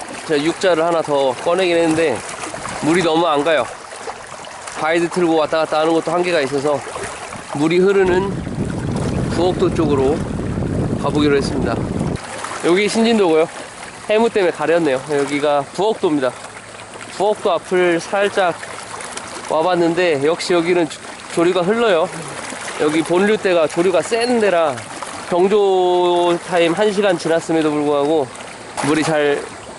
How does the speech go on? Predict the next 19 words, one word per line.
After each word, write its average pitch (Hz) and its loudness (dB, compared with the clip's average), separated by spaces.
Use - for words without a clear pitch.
돕니다. 165 2
그래서 143 0
여기서 156 2
몇 143 -2
번 143 2
흘리고 190 2
있습니다. 127 -4
파이팅! 208 0
멸치가 170 0
바바박 185 0
튀고 190 -2
있습니다. 160 0
지금 143 2
보이시나요? 147 0
오케이, 302 2
나이스 277 2
히트! 302 0
우와! 370 4
터졌어? 392 4